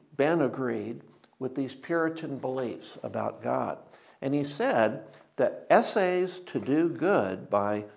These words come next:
Cotton Mather perhaps, quote, "had an influence on sensible future events of my life," unquote. At age twelve, Ben worked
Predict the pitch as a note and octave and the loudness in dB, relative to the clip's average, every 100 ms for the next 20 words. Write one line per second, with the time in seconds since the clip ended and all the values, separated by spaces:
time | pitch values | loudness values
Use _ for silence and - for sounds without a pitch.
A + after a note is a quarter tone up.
0 | - - D#3+ - A2 G#2+ C3+ D3+ C#3 - | -20 0 2 2 -4 -4 -4 -6 -6 -8
1 | - - - _ C#3+ C#3+ A3 E4+ - - | -10 -20 -20 _ 0 2 4 2 0 -12
2 | - A#2+ F#2+ G#2+ - - - _ - F3+ | 0 4 4 2 -6 -20 -20 _ 0 0
3 | E3+ - F3+ B3+ B3+ G#3 G3 G3+ - _ | 0 0 2 2 2 2 2 0 -6 _
4 | _ _ _ _ _ _ _ _ G3 G3+ | _ _ _ _ _ _ _ _ -6 0
5 | G3 F#3 F#3+ - - E3+ E3 D#3+ - - | 0 0 -4 -4 -4 0 0 -2 -8 -8
6 | B2+ A2+ F#2+ - - - _ _ _ - | -8 -8 -10 -14 -18 -20 _ _ _ -8
7 | G2+ G2+ G2 G2+ G2 F2 - - - - | -4 -2 -2 0 -2 -4 -14 -20 -16 -12
8 | G2 - - D2 - - _ - - - | -10 -6 -6 -6 -8 -20 _ -20 -20 -20
9 | _ _ - D#3 G#3 - - A3 G3 C3+ | _ _ 0 2 0 -4 -2 2 4 4
10 | E3 D3+ - A2+ C3 E3 E3 B2 B2+ - | 2 0 0 2 2 0 4 8 8 4